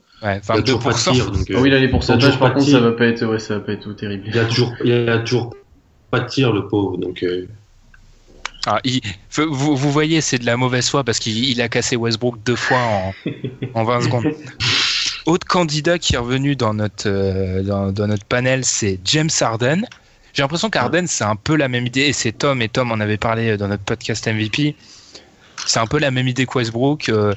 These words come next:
Speaker 1: il va faire beaucoup de stats, et avec une équipe, euh, si l'équipe venait à se glisser très haut dans la conférence, pourquoi pas ? D'ailleurs, euh, petit, petit conseil, si vous êtes dans une fantasy, draftez, euh, Harden avant Westbrook, hein.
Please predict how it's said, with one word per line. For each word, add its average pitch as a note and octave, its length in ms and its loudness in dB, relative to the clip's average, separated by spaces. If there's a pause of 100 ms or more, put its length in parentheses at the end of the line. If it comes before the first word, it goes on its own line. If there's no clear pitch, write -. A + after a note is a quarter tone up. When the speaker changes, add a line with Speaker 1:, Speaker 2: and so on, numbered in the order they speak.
(420)
Speaker 1:
il B2 220 2
va A#2+ 180 -2
faire B2 220 0
beaucoup B2+ 320 -2
de A#2+ 120 2
stats, B2+ 280 0 (180)
et A#2+ 180 2
avec A#2 420 0
une A#2 120 -2
équipe, A#2+ 420 -2
euh, G#2 160 2 (340)
si - 240 0
l'équipe C#3+ 320 0
venait B2 300 0
à A#2+ 100 0
se A2 100 -2
glisser A#2 380 -2
très B2 200 0
haut C3+ 140 4
dans B2+ 80 2
la A2+ 120 0
conférence, A#2+ 800 0 (320)
pourquoi B2 300 0
pas ? G2 220 -2 (400)
D'ailleurs, D3+ 360 2
euh, G#2+ 140 0 (400)
petit, D3+ 720 0
petit D3+ 300 0
conseil, D#3 580 0 (220)
si - 100 0
vous C3+ 140 2
êtes C#3 40 -6
dans C3+ 120 0
une C3 180 0
fantasy, C#3+ 400 0
draftez, C3 540 0
euh, A2+ 320 0 (240)
Harden B2+ 360 0
avant A#2+ 220 0
Westbrook, A2 460 -2
hein. F2+ 80 -8